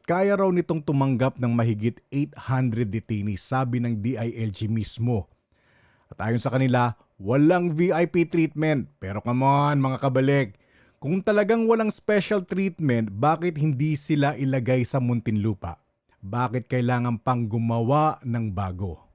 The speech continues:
Alam nyo, yung problema sa atin eh. Pag mahirap, maliit na kasalanan lang, diretso kulong.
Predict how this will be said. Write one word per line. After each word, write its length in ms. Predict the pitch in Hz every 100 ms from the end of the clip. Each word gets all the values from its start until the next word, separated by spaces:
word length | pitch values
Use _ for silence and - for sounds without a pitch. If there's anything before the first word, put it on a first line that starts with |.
| _ _ _ _ _ _ _ _ _
Alam 240 | 220 240 240
nyo, 160 | 247
yung 240 | 220 208 185
problema 480 | 180 151 160 160
sa 160 | 156 143
atin 240 | 139 135
eh. 160 | 92 73 _ _
Pag 160 | - 185
mahirap, 480 | 220 226 226 214 185
maliit 400 | 185 175 185 151
na 80 | 175
kasalanan 800 | 151 175 170 170 170 170 165 165
lang, 400 | 165 160 160 127
diretso 400 | 113 117 - 113
kulong. 320 | 95 82